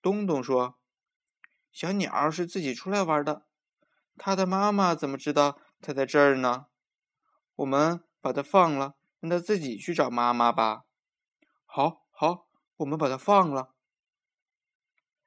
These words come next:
东东小心地把绳子解开，对小鸟说：“小鸟，小鸟，你别生气了，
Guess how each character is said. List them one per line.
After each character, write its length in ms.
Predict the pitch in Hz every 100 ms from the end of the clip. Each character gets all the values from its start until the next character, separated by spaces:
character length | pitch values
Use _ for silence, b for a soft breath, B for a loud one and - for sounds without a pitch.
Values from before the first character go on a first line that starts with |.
| _ _ _ -
东 300 | 170 170 170
东 300 | 147 127 127 _ _
小 260 | - 131 113
心 220 | - 139
地 240 | 131 120 _
把 120 | -
绳 220 | 123 120 110
子 100 | 113
解 220 | 120 98
开， 300 | - 113 - _ _ _ _ -
对 100 | 120
小 160 | 113
鸟 160 | 110 104
说 340 | - 117 - _ _ _ _ _ _ _ _ _ _ _
：“小 140 | -
鸟， 360 | 170 160 156 165
小 120 | - 190
鸟， 340 | 170 175 - _ _ _
你 100 | 135
别 200 | 120 127
生 200 | - 165
气 280 | 160 - 147
了， 200 | 123